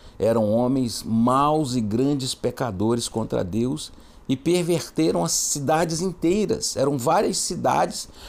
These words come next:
que estavam todas pervertidas. Mas Abraão foi pro outro lado. Abraão foi começar a vida dele numa outra terra, num outro lugar, onde Deus o abençoou ricamente, porque naquele momento em que ele fez aquela separação,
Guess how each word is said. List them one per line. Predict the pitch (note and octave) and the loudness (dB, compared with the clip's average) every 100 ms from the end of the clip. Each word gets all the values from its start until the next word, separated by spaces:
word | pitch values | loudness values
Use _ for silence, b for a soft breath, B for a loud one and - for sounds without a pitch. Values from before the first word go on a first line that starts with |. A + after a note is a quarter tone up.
| B | B
que | D3 | -4
estavam | - D#3+ E3 | 0 0 0
todas | C3 - G3 B3 F3 | -2 0 2 2 0
pervertidas. | - D3 A#2+ - - - - - - - - - - - - - - - - - | 0 -2 -2 -4 -6 -8 -8 -12 -12 -14 -20 -20 -20 -20 -20 -20 -20 -20 -16 -12
Mas | - A2+ | -4 0
Abraão | B2 A#2 G#2+ A2 C3 | 2 2 2 2 0
foi | C3 B2 A2 | 0 0 0
pro | A#2 | 0
outro | A2+ - | -2 0
lado. | A2+ F2 D#2 - - - B B B B | -2 -2 -4 -8 -16 -18 B B B B
Abraão | F2 G#2 G#2+ G#2+ C3+ | -2 0 2 2 0
foi | C#3+ - C3 | 0 -2 -2
começar | B2 A2 G#2 C3+ A2+ | 0 -2 0 0 0
a | |
vida | G2+ F#2+ F2+ | -2 -2 -2
dele | G#2+ C3+ C3+ | 0 0 0
numa | A#2+ A#2 | 0 2
outra | A#2 G3 A3 F#3+ | 2 2 0 -4
terra, | - C3 C3 C#3+ D3+ | -4 -2 0 -2 -4
num | D3 C#3+ B2 | -4 0 2
outro | C#3+ C#3 | 0 0
lugar, | A#2+ G#2 A2+ B2 | -2 2 2 2
onde | B2 C3 A#2 | 2 0 -2
Deus | G2 C#3 E3+ F#3+ - B B B | 0 2 2 -2 -8 B B B
o | A#2 | 0
abençoou | A#2 B2+ B2 - B2+ | 2 2 0 -2 -2
ricamente, | A#2 B2 C3+ C3 G#2+ A2+ - | 0 -2 -4 -4 -4 -4 -6
porque | A#2 - A#2+ | -8 -2 0
naquele | B2 - G#3 A#3 | 0 2 2 4
momento | A3 G#3+ F#3+ F3+ E3+ | 2 2 0 0 0
em | |
que | D#3 | 0
ele | D#3 B2 | 0 0
fez | - E3 F3+ | 2 0 0
aquela | - D3+ C#3+ | -2 -2 0
separação, | C3+ - C3 A2 - C3+ | -2 -2 -2 -2 -2 -2